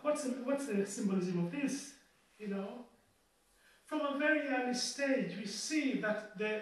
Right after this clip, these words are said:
the, the, the, the, the, the, the message of salvation, the message of redemption, the, the gospel, if you like,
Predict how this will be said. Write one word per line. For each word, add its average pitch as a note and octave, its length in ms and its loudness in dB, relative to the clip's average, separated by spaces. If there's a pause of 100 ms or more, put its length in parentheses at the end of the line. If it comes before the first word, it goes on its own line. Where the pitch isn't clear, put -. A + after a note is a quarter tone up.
the, G#3+ 260 -8
the, G#3+ 140 -2
the, G3+ 200 -4 (220)
the, G#3 80 -4
the, G3+ 260 -8 (120)
the, G3+ 300 -4
the F#3+ 80 2
message D4+ 840 0 (100)
of - 180 -8
salvation, G#3 720 -2 (180)
the A3 80 -10
message C4 460 -4
of G#3 100 -6
redemption, G3 460 -4
the, - 360 -10
the - 80 -4
gospel, C4 540 -4
if F3 140 -6
you E3 100 -6
like, E3 280 -6